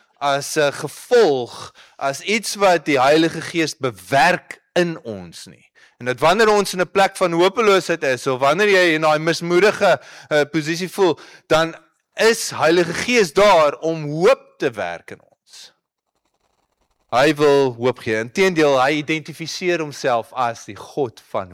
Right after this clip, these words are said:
hoop. Uh, ons het so, uh, met Voet uitgepraat oor Papa God en alles, maar, uh, my vraag aan jou is, as jy dink aan God in jou geestesoog, partykeer dink ons, jy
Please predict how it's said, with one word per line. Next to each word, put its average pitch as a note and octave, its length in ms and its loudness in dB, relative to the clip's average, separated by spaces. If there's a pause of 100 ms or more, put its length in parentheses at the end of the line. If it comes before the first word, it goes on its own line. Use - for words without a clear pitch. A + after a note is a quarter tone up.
hoop. - 320 -20 (1200)
Uh, G#2+ 320 -10
ons B2+ 160 -8
het - 140 -16
so, D#3+ 100 0
uh, C3 300 2 (320)
met A#2+ 240 -10
Voet C#3+ 160 -10
uitgepraat C3 560 -4
oor G#2 80 -10 (100)
Papa C#3+ 320 -2
God C#3+ 400 -8
en C3 80 -6
alles, D#3 160 -4
maar, F3 160 0 (300)
uh, E3+ 340 0
my F3+ 220 2
vraag C#4 340 2
aan A#3+ 60 -2
jou G3+ 140 4 (100)
is, G3 100 -6
as F#3 160 -2
jy E3 140 4 (260)
dink F#3+ 240 2
aan F#3+ 160 -2
God F3+ 300 -4
in E3+ 100 -6
jou D3+ 120 4 (100)
geestesoog, E3 880 -4
partykeer G#3+ 480 -2
dink F#3 240 0
ons, F#3 160 -4
jy A3 80 -2